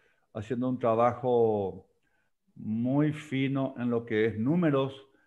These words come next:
en cómo sostener toda nuestra empresa hasta el treinta y uno de diciembre. Eh, replanteamos todo nuestro flujo, replanteamos todo nuestro, de-, de-, diferimos todos nuestros compromisos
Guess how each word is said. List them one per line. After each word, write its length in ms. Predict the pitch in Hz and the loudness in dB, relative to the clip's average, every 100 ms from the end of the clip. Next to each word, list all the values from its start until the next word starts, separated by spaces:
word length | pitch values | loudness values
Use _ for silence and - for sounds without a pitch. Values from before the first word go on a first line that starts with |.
| _ _ _ | _ _ _
en 200 | 120 117 | -6 -4
cómo 280 | 135 139 147 | -2 0 -2
sostener 1080 | 147 147 - - 120 110 123 143 170 180 170 _ _ _ _ _ _ _ _ - | 0 -2 -2 0 0 2 2 4 4 2 -8 _ _ _ _ _ _ _ _ -2
toda 260 | 131 143 | 2 2
nuestra 300 | 139 139 - | 2 -2 0
empresa 680 | 123 113 123 135 - 160 160 - _ _ _ _ | -2 0 0 0 0 -4 -4 -12 _ _ _ _
hasta 240 | - 120 127 | -4 -2 0
el 80 | 120 | 0
treinta 320 | 135 123 117 | 0 0 2
y 60 | |
uno 180 | 120 131 | 2 2
de 80 | 131 | 2
diciembre. 640 | 117 - 113 101 92 92 - _ _ _ _ _ _ - | 0 0 0 0 -4 -8 -12 _ _ _ _ _ _ -8
Eh, 560 | 131 110 110 107 107 107 | 0 2 4 2 2 0
replanteamos 800 | 120 - 120 113 117 120 123 110 | -2 0 0 0 -2 -2 -2 -2
todo 120 | 123 | 0
nuestro 320 | 120 117 117 | 0 -2 -2
flujo, 680 | 104 135 165 165 160 156 156 | -2 2 2 4 4 6 6
replanteamos 840 | 135 127 117 107 104 110 113 110 | 2 -4 -4 -6 -2 -2 -2 -4
todo 220 | 110 117 110 | -2 0 0
nuestro, 800 | 110 113 113 117 113 107 104 98 | -2 -6 -6 0 0 2 -2 -2
de-, 200 | 107 - | -4 -4
de-, 320 | 101 117 110 - | -4 -6 -6 -6
diferimos 720 | 135 - 127 123 139 131 110 | -6 -4 -2 0 0 0 -2
todos 160 | 131 120 | -4 -4
nuestros 260 | 117 123 | -6 -8
compromisos 880 | 117 120 113 117 160 165 175 175 - | -6 -4 -2 0 0 2 0 0 -4